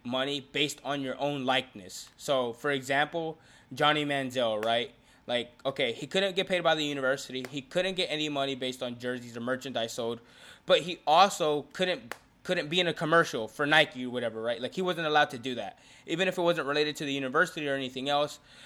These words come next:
like, he couldn't be in a commercial. He couldn't get paid for his autograph. He couldn't, he couldn't do a, a lot of different things that me and you could fucking do as students.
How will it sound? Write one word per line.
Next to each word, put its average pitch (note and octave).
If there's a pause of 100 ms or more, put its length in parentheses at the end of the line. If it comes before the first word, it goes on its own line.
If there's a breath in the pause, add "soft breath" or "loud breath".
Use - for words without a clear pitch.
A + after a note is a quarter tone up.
(140 loud breath)
like, A2+
he D3+
couldn't D3
be D3
in C#3+
a C3+
commercial. C3+
He D3
couldn't D3+
get B2+
paid C3+
for -
his B2
autograph. A2+
He D#3+
couldn't, D3+ (340 loud breath)
he D#3
couldn't D3+
do C#3+
a, -
a -
lot E3
of E3+
different D#3+
things D3+
that B2+
me E3
and F3+
you A#3+
could F#3+
fucking B2
do A#2
as A2+
students. A#2+